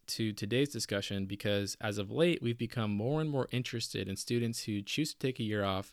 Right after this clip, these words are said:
during medical school for a special project or a program. Recently, you heard an interview with Blake,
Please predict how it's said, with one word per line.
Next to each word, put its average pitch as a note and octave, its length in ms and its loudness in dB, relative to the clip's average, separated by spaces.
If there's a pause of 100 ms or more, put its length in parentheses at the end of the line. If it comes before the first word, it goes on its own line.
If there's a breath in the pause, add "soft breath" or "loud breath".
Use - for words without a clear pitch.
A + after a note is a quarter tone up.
(120)
during B2+ 200 4
medical G#2+ 300 2
school G#2 260 0
for G2+ 160 -2
a G2 60 0
special A2 300 -2
project G#2 500 0
or F#2 60 0
a F2+ 60 -4
program. G2+ 520 -2 (840 soft breath)
Recently, D3 400 2
you C3 180 4
heard B2+ 160 4
an A#2+ 60 2
interview A#2+ 320 2
with G#2 140 -2
Blake, G2+ 340 0